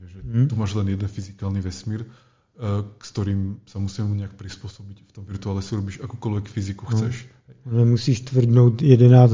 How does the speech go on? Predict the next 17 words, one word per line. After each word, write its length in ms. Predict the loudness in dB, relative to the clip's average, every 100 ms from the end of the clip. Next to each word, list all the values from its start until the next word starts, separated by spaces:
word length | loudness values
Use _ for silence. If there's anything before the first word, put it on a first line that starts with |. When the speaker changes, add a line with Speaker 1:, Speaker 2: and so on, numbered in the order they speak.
| 6
Speaker 2:
hodin 280 | 6 6
v 80 | 6
letadle, 600 | 4 2 0 0 0 -2
třeba 360 | -6 -6 -4 -4
když 200 | -4 -4
někam 300 | -4 0 -2
chceš, 540 | -4 -2 -2 -2 -4 -4
Speaker 1:
No. 80 |
Speaker 2:
no. 20 | -4
Speaker 1:
Takže 160 | -4
podľa 200 | -4 -2
mňa, 120 | -2 -2
keby 200 | -4 -6
nás 160 | -4 -4
jedného 280 | -2 -2 -4
dňa 160 | -4 -6
ako 80 | -8